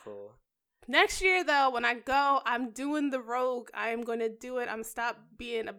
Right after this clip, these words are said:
Speaker 2: little
Speaker 1: Yeah,
Speaker 2: scared
Speaker 1: you
Speaker 2: little
Speaker 1: gotta,
Speaker 2: bitch
Speaker 1: you
Speaker 2: about
Speaker 1: gotta
Speaker 2: it.
Speaker 1: go all out, man. You gotta, you gotta come,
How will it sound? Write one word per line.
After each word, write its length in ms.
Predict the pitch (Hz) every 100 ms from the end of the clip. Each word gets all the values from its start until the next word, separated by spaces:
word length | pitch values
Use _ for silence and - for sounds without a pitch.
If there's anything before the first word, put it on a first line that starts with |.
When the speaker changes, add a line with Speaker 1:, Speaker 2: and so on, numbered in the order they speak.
| -
Speaker 2:
little 240 | 233 226 220 - - -
Speaker 1:
Yeah, 280 | 120 113
Speaker 2:
scared 40 | 110
Speaker 1:
you 80 | 117
Speaker 2:
little 80 |
Speaker 1:
gotta, 160 | 127 120
Speaker 2:
bitch 100 | 113
Speaker 1:
you 60 | 127
Speaker 2:
about 100 | 139
Speaker 1:
gotta 120 | 131
Speaker 2:
it. 40 | 123
Speaker 1:
go 80 |
all 280 | 120 117 113
out, 220 | 113 110
man. 400 | 107 107 107 107
You 80 | 113
gotta, 260 | 117 113 107
you 80 | 113
gotta 220 | 117 110
come, 280 | - 113